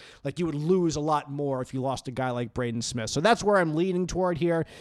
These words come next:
and, and I understand if people wanted to go somewhere different on the offensive line, but,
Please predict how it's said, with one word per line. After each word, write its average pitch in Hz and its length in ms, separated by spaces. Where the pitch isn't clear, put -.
and, 156 200
and 160 180
I 160 100
understand 165 540
if 135 100
people 156 220
wanted 147 200
to 131 60
go 139 100
somewhere 135 300
different 143 340
on 135 120
the 139 140
offensive 135 460
line, 131 300
but, 135 180